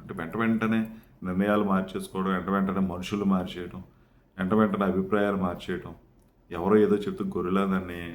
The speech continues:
ఆ, ఫాలో అయిపోవడం, ఇవన్నీ చేయకూడదు. కొంచెం ఆలోచన పరులుగా ఉండండి, జ్ఞానాన్ని సంపాదించండి. నిజంగా స్వతంత్రంగా బ్రతకాలంటే చాలా ధైర్యం కావాలి. ప్రస్తుత సమాజంలో స్వతంత్రంగా బ్రతికేవాడిని బ్రతకనిచ్చే మనుషులు కూడా లేరు ఇక్కడ.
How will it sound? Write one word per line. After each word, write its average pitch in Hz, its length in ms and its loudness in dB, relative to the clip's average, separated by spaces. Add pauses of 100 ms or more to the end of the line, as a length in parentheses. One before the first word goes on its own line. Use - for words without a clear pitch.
(120)
ఆ, 85 120 -10
ఫాలో 90 300 0
అయిపోవడం, 92 400 0 (360)
ఇవన్నీ 90 260 -6
చేయకూడదు. 78 540 -10 (260)
కొంచెం 95 300 -6
ఆలోచన 98 480 -6
పరులుగా 92 480 -8 (460)
ఉండండి, 90 380 -6 (440)
జ్ఞానాన్ని 95 340 -2
సంపాదించండి. 90 800 -8 (560)
నిజంగా 101 260 0
స్వతంత్రంగా 107 520 0
బ్రతకాలంటే 101 640 -4
చాలా 92 120 -2
ధైర్యం 92 340 -4
కావాలి. 80 300 -6 (140)
ప్రస్తుత 104 300 -6
సమాజంలో 101 720 0 (360)
స్వతంత్రంగా 113 500 4
బ్రతికేవాడిని 104 760 0
బ్రతకనిచ్చే 110 640 -2 (180)
మనుషులు 104 400 -2
కూడా 104 140 2
లేరు 95 220 2
ఇక్కడ. 69 240 -6